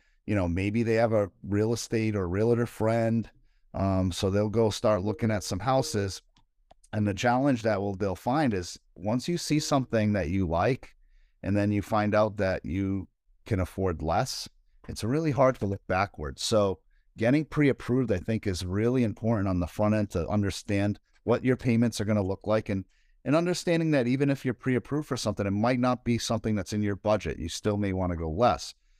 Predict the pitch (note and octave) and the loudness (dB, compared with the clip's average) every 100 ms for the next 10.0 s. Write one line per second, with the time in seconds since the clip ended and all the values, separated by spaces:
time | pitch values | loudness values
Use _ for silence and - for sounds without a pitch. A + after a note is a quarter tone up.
0 | _ _ G2+ G2+ F#2 - C#3+ C#3+ - A#2+ | _ _ -2 0 -2 -2 0 0 0 0
1 | A2+ F#2+ A2 B2 - G#2 F2+ A2 F#2+ F#2+ | 0 0 2 0 0 -6 -2 0 0 0
2 | F#2 F2+ F2+ G#2 G2+ F#2+ F#2 - F#2 F#2+ | 0 0 2 2 4 2 0 0 0 0
3 | - F2 D2+ - D2 D2 G2 F2+ G2 - | 0 -2 -2 -2 -4 -2 -2 0 -2 -2
4 | A2+ A2+ F#2+ F2+ - G2+ F#2 F#2 F2+ F2 | 0 0 0 -2 0 -2 0 -2 -2 -2
5 | D#2+ F2 E2+ - E2 D2 G2 E2 E2 F2+ | -2 -2 -2 -2 -2 -2 0 0 0 -2
6 | E2+ F2+ F2+ D2+ - - - - _ - | -2 -2 -2 -4 -8 -16 -20 -20 _ -4
7 | F2+ E2+ D#2+ - _ _ _ _ _ _ | 0 2 0 -4 _ _ _ _ _ _
8 | _ _ - G2 - G2 - G2 F2+ G#2 | _ _ -6 -2 0 0 2 0 0 0
9 | G#2 F#2+ F2+ E2+ F2 F2+ F2+ F#2 F2 E2+ | 2 2 0 0 0 -2 -2 -4 -4 -6